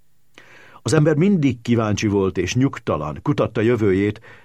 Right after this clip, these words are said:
de biztosat nem tudott meg soha. Nézte a csillagokat,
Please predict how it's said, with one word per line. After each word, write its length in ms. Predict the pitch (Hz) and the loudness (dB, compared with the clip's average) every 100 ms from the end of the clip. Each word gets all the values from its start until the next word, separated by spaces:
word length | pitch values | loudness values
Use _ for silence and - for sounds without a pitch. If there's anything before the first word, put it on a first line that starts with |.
| - | -12
de 160 | 90 | -8
biztosat 640 | 90 131 - 120 120 101 - | -4 -4 -4 -4 -4 -6 -4
nem 280 | 95 123 123 | -2 -2 -2
tudott 300 | 113 95 - | -2 -4 -4
meg 180 | 80 | -8
soha. 520 | - - 123 - - - _ - - _ _ | -6 -4 -2 -4 -12 -20 _ -20 -20 _ _
Nézte 320 | 101 104 - | -6 -4 -4
a 60 | 104 | -4
csillagokat, 680 | 131 120 107 80 - - | -2 0 0 -2 -10 -16